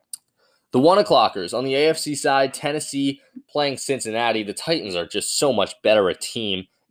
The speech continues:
and coming off the bye, fully rested, should be a pretty simple win for the Titans. They pulled a six and one, looking very strong. New England and Buffalo,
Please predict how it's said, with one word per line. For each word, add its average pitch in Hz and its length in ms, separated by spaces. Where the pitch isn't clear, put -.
and 143 460
coming 123 300
off 110 200
the 104 60
bye, 104 360
fully 104 300
rested, 95 540
should 123 260
be 104 340
a 92 180
pretty 123 220
simple 98 360
win 92 260
for 85 100
the 78 80
Titans. 95 580
They 101 200
pulled 101 240
a - 60
six - 420
and 80 200
one, 92 340
looking 87 380
very 95 300
strong. 85 360
New 107 160
England 156 320
and 110 220
Buffalo, 117 560